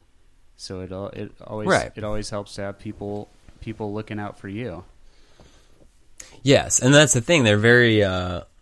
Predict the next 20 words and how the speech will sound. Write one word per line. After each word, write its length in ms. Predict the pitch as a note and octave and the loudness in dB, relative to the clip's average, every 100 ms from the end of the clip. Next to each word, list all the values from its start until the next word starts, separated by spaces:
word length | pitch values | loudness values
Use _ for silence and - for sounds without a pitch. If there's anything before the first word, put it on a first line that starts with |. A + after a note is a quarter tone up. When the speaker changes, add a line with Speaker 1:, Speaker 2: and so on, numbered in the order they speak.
| _ - | _ -4
Speaker 2:
you 100 | G#2 | -2
know, 180 | F2+ G2 | 0 -2
if 220 | F#2+ G2 | -2 -2
we're 60 | |
talking 280 | G2+ G#2+ G#2 | 2 2 2
about 120 | F#2 | -2
charity, 380 | F2+ A2+ A#2+ G2+ - - - - - - _ | 0 2 2 2 -4 -20 -20 -20 -18 -18 _
the 160 | A2+ G#2 | -6 0
people 280 | D3 D#3 D#3 | 0 2 2
that 120 | A#2+ | 2
you 80 | A2 | 2
pray 260 | - A2+ | 2 2
for 280 | A2 G#2 F#2+ | 2 0 2
in 80 | F2 | 2
purgatory 640 | - A2 G2+ - E2+ E2 | 2 2 -2 -2 -2 -2
and, 140 | F2 - | -6 -6
and 140 | F#2 | -4
you 60 | F#2+ | 0
help 200 | G2 - | -2 -2
them 360 | F#2+ F2+ E2 | -2 -2 -4